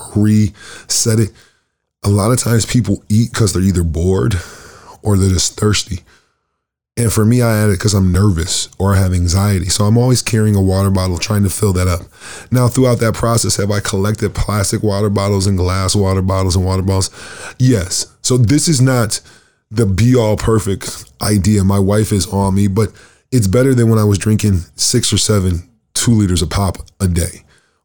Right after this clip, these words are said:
or all the energy drinks. We're working on progress, not perfection.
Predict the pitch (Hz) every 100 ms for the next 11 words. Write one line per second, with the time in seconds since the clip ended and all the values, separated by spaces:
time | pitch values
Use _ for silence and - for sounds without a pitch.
0 | - 107 101 95 101 92 - 101 98 82
1 | 80 80 - - - - 101 98 110 117
2 | 110 110 104 85 104 101 101 107 104 104
3 | 95 - 87 101 90 - -